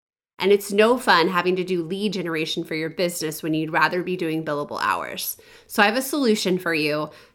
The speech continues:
Come join my digital marketing work group. It's a tight community of freelancers, virtual assistants, digital marketing specialists who are all up-leveling in their skills, getting advanced trainings, applying for my job ops,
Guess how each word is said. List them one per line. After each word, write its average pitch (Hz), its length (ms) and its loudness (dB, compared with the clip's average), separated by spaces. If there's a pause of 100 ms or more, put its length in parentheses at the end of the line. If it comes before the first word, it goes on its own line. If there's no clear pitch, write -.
Come 214 300 0
join 214 220 4
my 190 100 2
digital 165 320 -2
marketing 156 420 0
work 143 200 -4
group. 92 320 -8 (420)
It's 202 160 -4
a 208 60 0
tight 214 300 2
community 214 520 2
of 156 120 -4
freelancers, 240 1120 0 (240)
virtual 226 420 2
assistants, 226 840 -2 (160)
digital 208 340 2
marketing 190 500 2
specialists 247 760 0 (300)
who 247 180 2
are 233 220 8
all 220 340 8
up-leveling 233 640 4
in 180 140 4
their 175 160 0
skills, 160 540 0
getting 185 280 4
advanced 202 580 2
trainings, 160 600 0 (240)
applying 208 560 2
for 254 100 0
my 226 140 6
job 156 320 4
ops, - 480 0